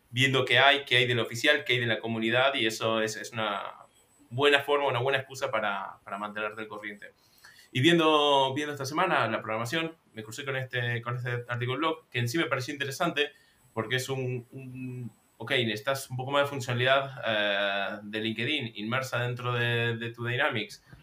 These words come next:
y no querés pagar Sales Navigator, bueno, acá tenés un poquito, un poquito de una forma para, para un workaround. No es, eh, claramente la funcionalidad que, que te da el Relationship Sales de, de Dynamics trescientos sesenta y cinco, pero sí te permite, bueno,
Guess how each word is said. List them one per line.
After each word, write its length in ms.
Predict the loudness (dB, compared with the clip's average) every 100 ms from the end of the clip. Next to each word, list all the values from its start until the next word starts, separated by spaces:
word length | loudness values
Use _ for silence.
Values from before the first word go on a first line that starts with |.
| -12
y 80 | -4
no 200 | -4 0
querés 220 | 0 0
pagar 300 | 2 4 4
Sales 200 | 0 -2
Navigator, 600 | 0 0 0 -2 -4 -6 -10
bueno, 200 | -10 -10 -8
acá 200 | -6 0
tenés 280 | 0 0
un 120 | -4 2
poquito, 680 | 4 4 0 6 6 6 0 -14 -16 -14 -10 -4
un 140 | 0
poquito 320 | 2 2 4
de 40 | 4
una 100 | 4
forma 340 | 4 4 4
para, 500 | 4 4 6 4 0
para 140 | -2 -2
un 100 | -2
workaround. 600 | -4 -2 2 2 0 -8 _ _
No 240 | 0 6 6
es, 320 | 4 -4 _ _ _
eh, 440 | -6 -4 -6 -10 -12 0
claramente 360 | 2 2 0
la 60 | -2
funcionalidad 440 | -2 -2 -2 0
que, 200 | 0 -2
que 80 | -4
te 120 | 0
da 840 | 4 4 4 2 2 0 -2 -4 -6 -10
el 140 | -12
Relationship 520 | -6 -4 -2 -4 -6
Sales 360 | -2 0 0 -2
de, 240 | -2 -2
de 100 | -2
Dynamics 260 | -4 -6 -8
trescientos 140 | -10
sesenta 60 | -6
y 140 | -2 0
cinco, 280 | 0 -2 -12 -20 0
pero 220 | 4 6
sí 260 | 6 2 2
te 100 | 0
permite, 360 | 0 -2 -2 -2
bueno, 380 | -2 -4 -10